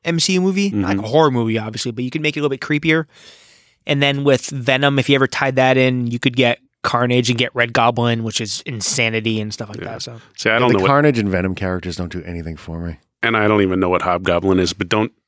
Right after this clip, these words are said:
Speaker 2: don't
Speaker 1: it's a guy
Speaker 2: spend
Speaker 1: in a, it's a guy in a goblin mask on a
Speaker 2: Don't
Speaker 1: glider
Speaker 2: care.
Speaker 1: that throws bombs. It's like Green Goblin,
Speaker 3: Green
Speaker 1: but
Speaker 3: Goblin, but orange.
Speaker 1: Yes.
Speaker 2: Okay,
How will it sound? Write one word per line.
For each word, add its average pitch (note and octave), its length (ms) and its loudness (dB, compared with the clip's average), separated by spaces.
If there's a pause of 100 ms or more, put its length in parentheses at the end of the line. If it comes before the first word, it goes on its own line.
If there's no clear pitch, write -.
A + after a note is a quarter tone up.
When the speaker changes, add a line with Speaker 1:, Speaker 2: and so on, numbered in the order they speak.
Speaker 2:
don't G#2+ 120 0
Speaker 1:
it's - 80 -2
a C4+ 40 2
guy G3 200 2
Speaker 2:
spend D3+ 160 0
Speaker 1:
in - 40 -16
a, - 60 -18
it's F#3 100 -2
a F3 40 0
guy F3+ 180 2
in F#3 80 0
a D3+ 60 -4
goblin C3+ 280 0
mask C#3 260 0
on - 40 0
a G#2 40 2
Speaker 2:
Don't F#2 100 0
Speaker 1:
glider B2+ 220 2
Speaker 2:
care. B2+ 60 0
Speaker 1:
that - 40 -8
throws A#2+ 160 -4
bombs. G#2+ 340 -12
It's - 160 -6
like E3 80 0
Green D3 200 -2
Goblin, B2 200 0
Speaker 3:
Green F3+ 160 0
Speaker 1:
but E3 60 6
Speaker 3:
Goblin, A2+ 400 4
but A2 200 2
orange. F#2 380 -4 (200)
Speaker 1:
Yes. - 300 -6 (460)
Speaker 2:
Okay, G#2 580 0